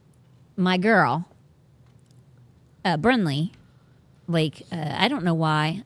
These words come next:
It probably was for no reason. Uh, we, we had a, we had a slumber party at my house, like, two weeks ago, me and Brinley. It was when Norma had got her teeth, her wisdom teeth taken out.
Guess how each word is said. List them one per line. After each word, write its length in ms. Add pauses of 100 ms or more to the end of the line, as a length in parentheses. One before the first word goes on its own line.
It 240
probably 280
was 180
for 140
no 220
reason. 560 (340)
Uh, 60 (100)
we, 440
we 100
had 260
a, 240 (300)
we 80
had 120
a 60
slumber 320
party 440
at 180
my 160
house, 280
like, 200
two 240
weeks 240
ago, 260
me 220
and 120
Brinley. 360 (1800)
It 60
was 140
when 180
Norma 300
had 260
got 140
her 80
teeth, 360 (240)
her 340
wisdom 320
teeth 280
taken 320
out. 240